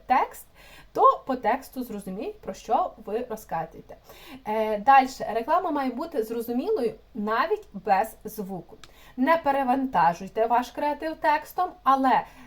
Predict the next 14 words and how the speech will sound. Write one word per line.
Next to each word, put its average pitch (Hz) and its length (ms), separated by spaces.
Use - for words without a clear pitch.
е, 208 280
він 349 200
має 233 160
бути 247 240
чіткий, 311 760
конкретний, 277 680
зрозумілий. 233 540
Надлишок 277 640
тексту - 760
також 311 460
ускладнює 247 920
і 269 200
відлякує 247 760
користувачів, 196 680